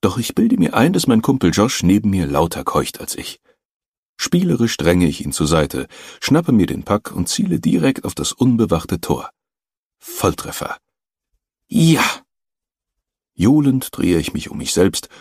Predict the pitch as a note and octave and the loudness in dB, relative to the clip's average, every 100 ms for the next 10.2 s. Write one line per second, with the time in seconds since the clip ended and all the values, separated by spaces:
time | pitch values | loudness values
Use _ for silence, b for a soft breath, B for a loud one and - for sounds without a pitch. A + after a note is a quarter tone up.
0 | B A2 - E3 B2 F2 E2 E2+ F#2 - | B -2 0 0 2 2 2 2 -2 -6
1 | - C#2 C2 C#2 B1+ B1 - - _ _ | -6 -6 -6 -6 -8 -8 -10 -16 _ _
2 | _ _ _ _ _ _ - F#3 - - | _ _ _ _ _ _ -6 -4 -2 0
3 | B2 F3+ - A2+ F2+ D#2+ - - F3 G#3+ | 2 2 4 4 4 0 -2 2 2 2
4 | F3+ - E3+ - C3 F3 F3+ C3+ G#2+ - | 2 4 2 2 4 4 4 4 2 2
5 | G2+ G2 F2+ - _ _ _ _ _ _ | 2 2 0 -2 _ _ _ _ _ _
6 | _ _ _ - C#3 - D3 C#3 D#3 - | _ _ _ -2 0 4 4 4 0 -2
7 | - C3+ C3 A#2+ - A#2 - E2+ - - | -2 2 2 2 2 -2 0 -4 -2 2
8 | D#2+ - - - - D#2+ E2+ C#2+ C2+ D#2+ | 2 0 -8 -8 0 0 2 0 0 2
9 | G2+ - E2+ C#2 - - - G2 - - | 0 2 0 0 -6 -6 -4 -4 -4 -8
10 | - | -10